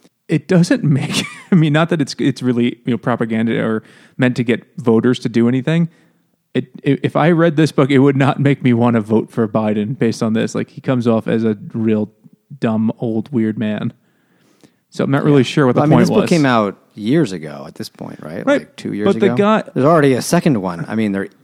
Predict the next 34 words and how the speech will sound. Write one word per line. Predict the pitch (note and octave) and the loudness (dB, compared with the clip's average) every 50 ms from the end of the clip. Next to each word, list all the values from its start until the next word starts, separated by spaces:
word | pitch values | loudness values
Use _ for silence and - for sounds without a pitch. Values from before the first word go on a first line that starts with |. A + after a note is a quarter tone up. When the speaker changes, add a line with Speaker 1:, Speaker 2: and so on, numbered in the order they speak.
| _ _ | _ _
Speaker 2:
he, | - - - - - C3 - B2 B2+ C3 C3+ G#2 F#2 - | -20 -20 -14 -12 -12 -10 -10 -6 -6 -6 -6 -6 -8 -12
he | - - | -14 -6
clearly | - - F#3 E3+ D3 C3 | -2 0 2 2 2 2
spent | - - C#3 B2+ A2 - - | 0 -2 -2 -4 -4 -4 -6
a | - G#2+ | -8 -8
weekend | F#2+ F2+ A2+ A#2 G#2+ - G#2 G2 F#2+ F#2+ F2+ E2+ | -6 -4 -4 -4 -2 -2 -4 -2 -4 -6 -8 -8
writing | F2 F2 F#2 F#2+ F2+ E2+ D#2+ D#2+ | -6 -4 -4 -4 -4 -6 -10 -14
this, | D2 C#2+ D2+ D#2+ - - - - - _ _ _ _ _ | -16 -16 -12 -10 -10 -10 -10 -12 -16 _ _ _ _ _
but | - E2 D#2+ E2 - - _ _ _ _ _ _ _ _ _ _ _ _ | -10 -10 -10 -12 -14 -18 _ _ _ _ _ _ _ _ _ _ _ _
I'm | A#2 A2+ | -6 -4
not | A2+ A#2 G#2+ | -2 -2 -2
sure | - - A#2+ G#2+ | -2 -2 -2 -2
it's | G2+ - - | -2 -4 -4
meant | A2 G#2 G2 F#2 | -4 -4 -4 -4
to | - F#2 E2 D#2 D2+ - _ | -6 -8 -8 -8 -10 -16 _
propagandize | - - - G#2+ - E2 D#2+ D#2 E2+ F2 F#2 F2 D2+ D2+ D#2 D#2+ - E2 | -20 -10 -10 -8 -8 -8 -10 -10 -10 -10 -10 -10 -10 -12 -14 -14 -14 -14
anyone. | D#2 D#2 D#2 D#2 - | -14 -14 -14 -6 -2
Speaker 1:
I | G#3+ | 0
don't | A#3 A3 | 2 2
think | F3 E3 D3+ | 2 2 0
it's | - - - | -2 -4 -2
Speaker 2:
I | C3 - | 0 2
don't, | B2 | 2
Speaker 1:
really | A#2+ A2+ A2 | 2 2 0
Speaker 2:
I | G#2+ B2 | -2 -2
don't | B2 C3 B2+ B2 | -2 -2 -2 -2
know. | B2 | -2
I | A#2+ C3 D3+ | -2 -2 0
don't | E3 D#3 | 0 0
Speaker 1:
meant | C#3+ | 0
to, | C3 | 0
Speaker 2:
know | B2 A2+ | 0 -2
Speaker 1:
but | G#2+ - | -4 -6
Speaker 2:
who, | - - B2+ A#2+ A2+ G#2+ G#2 G#2 | -6 -6 -4 -4 -4 -4 -6 -8